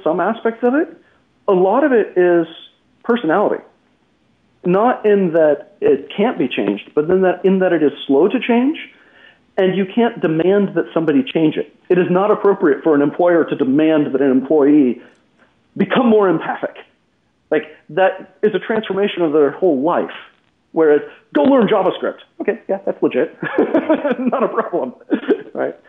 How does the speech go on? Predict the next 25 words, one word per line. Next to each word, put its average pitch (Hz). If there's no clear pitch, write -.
Empathy 214
is 151
a 165
thing, 139
emotional 180
intelligence 151
and 127
awareness 139
are 131
things 131
that 151
are 170
actually 254
worth 190
hiring 127
for. -
And 156
so 170
when 160
I 208
hire, 185
I 214
don't 294
hire 233
for 185